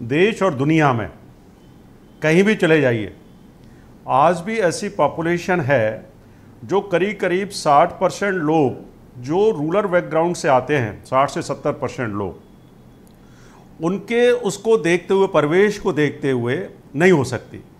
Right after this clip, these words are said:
हाँ, जिस दिन बच्चा आईटी युग में पैदा हो, आईटी युग का मतलब उसके घर में पूरा माहौल हो, गांव में, ढाणियों में, कि जब बच्चा जन्म ले रहा है और उसके पास स्मार्टफोन है, देख रहा है,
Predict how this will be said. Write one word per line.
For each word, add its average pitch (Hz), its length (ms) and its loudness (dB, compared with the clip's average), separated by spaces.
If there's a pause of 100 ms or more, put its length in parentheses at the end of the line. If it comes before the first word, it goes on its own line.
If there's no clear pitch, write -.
(280)
हाँ, 170 560 4 (100)
जिस 170 280 0
दिन 247 140 0
बच्चा 185 360 2
आईटी 185 360 4
युग 208 180 -2
में 208 180 -2
पैदा 156 300 4
हो, 139 440 2
आईटी 175 280 0
युग 196 140 -6
का 202 100 2
मतलब 190 260 0
उसके 208 260 -2
घर 147 280 4
में 156 340 2 (380)
पूरा 202 220 6
माहौल 175 500 8
हो, 147 300 6
गांव 175 400 8
में, 147 240 4
ढाणियों 190 420 8
में, 131 160 2 (600)
कि 170 100 0
जब 185 140 0
बच्चा 175 300 4
जन्म 180 320 0
ले 185 140 2
रहा 190 140 8
है 185 200 2
और 180 120 -2
उसके 180 200 -14
पास 180 240 -4
स्मार्टफोन 165 880 0
है, 160 380 2
देख 175 260 -4
रहा 170 200 4
है, 156 300 0